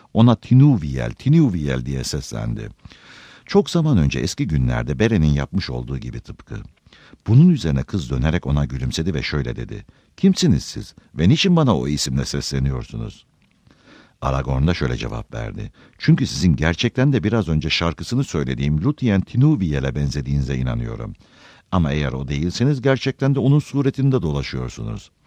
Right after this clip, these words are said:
"Öyle söyler birçokları." diye cevap verdi kız ciddiyetle. "Yine de onun adı değildir benim adım. Gerçi belki de kaderim onunkinden pek farklı olmayacaktır ama siz kimsiniz?" "Bana Estel derlerdi." dedi Aragorn.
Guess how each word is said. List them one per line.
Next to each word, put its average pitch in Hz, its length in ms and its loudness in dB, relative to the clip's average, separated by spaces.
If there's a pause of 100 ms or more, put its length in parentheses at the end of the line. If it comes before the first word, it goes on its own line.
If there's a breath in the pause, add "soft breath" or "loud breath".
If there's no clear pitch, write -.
(880 soft breath)
"Öyle 165 260 6
söyler 67 420 -2
birçokları." 71 580 -4
diye 71 140 -2
cevap 69 380 -4
verdi 65 240 -4
kız 64 240 -12
ciddiyetle. 65 600 -8
"Yine 101 240 2
de 80 40 0
onun 95 260 4
adı 85 220 0
değildir 69 440 -4
benim 64 220 -2
adım. 60 280 -10 (460 soft breath)
Gerçi 139 360 2
belki 120 260 4
de 90 60 2
kaderim 98 420 2
onunkinden 95 500 2
pek 110 220 -4
farklı 85 300 -2
olmayacaktır 65 760 -2
ama 98 220 2
siz 127 200 -4
kimsiniz?" 67 600 -6 (840 loud breath)
"Bana 170 280 6
Estel 65 400 0
derlerdi." 58 800 -6
dedi 64 240 -8
Aragorn. 64 500 -6